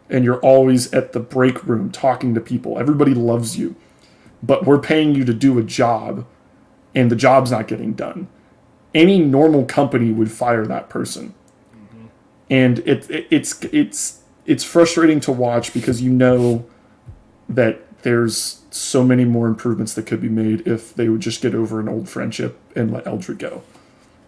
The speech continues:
Speaker 2: Yeah, and I, I hope that that change. I, I don't have hope that that change is going to happen before the end of the season.
Speaker 1: Yeah.
Speaker 2: It just doesn't seem like the Royals have that same, the same confidence in an in-house option like they did to make the move to fire Terry Bradshaw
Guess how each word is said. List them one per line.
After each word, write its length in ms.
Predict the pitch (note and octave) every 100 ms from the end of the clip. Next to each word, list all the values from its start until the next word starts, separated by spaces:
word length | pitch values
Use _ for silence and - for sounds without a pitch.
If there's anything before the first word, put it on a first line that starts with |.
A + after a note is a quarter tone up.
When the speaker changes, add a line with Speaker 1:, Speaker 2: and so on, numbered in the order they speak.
| _
Speaker 2:
Yeah, 480 | B2+ C3 B2+ A2+ C#3
and 140 | C3+
I, 160 | C3 B2 C3+
I 120 | C3
hope 320 | B2 E3 D#3
that 120 | C3+
that 220 | A#2+ B2+ -
change. 240 | C3 B2+
I, 180 | C3 C#3
I 240 | C3+ C#3+
don't 340 | C3+ D3 D3 -
have 340 | - C3 B2 A2
hope 300 | - A#2+ _
that 140 | A#2+
that 120 | B2
change 280 | - A#2+ A#2
is 100 | A2
going 240 | - A#2
to 80 | A2
happen 480 | A2 G#2+ A2 G#2 G2 _ _ _ _ B2+
before 380 | A2 - B2 A2+
the 180 | A2+
end 140 | G#2+ A2+
of 80 | G#2
the 80 |
season. 580 | - - A2+ G#2+ A#2 A2 - A3
Speaker 1:
Yeah. 160 | -
Speaker 2:
It 80 | A2
just 160 | A2 B2
doesn't 160 | A2+
seem 100 | B2
like 140 | A#2+ A2+
the 80 |
Royals 340 | A2+ A#2 A2+ G#2+
have 140 | A2+
that 180 | G#2+ G2+
same, 360 | - A2+ A2 A#2 G#2 _
the 120 | - C3+
same 260 | - C#3+
confidence 560 | B2+ D3 C3+ - C3 -
in 60 | A#2+
an 100 | A#2
in-house 400 | A#2 A2+ G#2+ A2+
option 480 | A2 A2+ - G2+ - _ _
like 120 | B2+ A#2
they 140 | A#2
did 420 | A2 A#2 A2 G#2 -
to 240 | B2 A2+
make 300 | A#2 A#2 -
the 60 | A2+
move 280 | A2+ A2
to 60 | -
fire 200 | - A2+
Terry 260 | G#2 G#2 G#2
Bradshaw 640 | C3 C#3 - A2+ G2 G2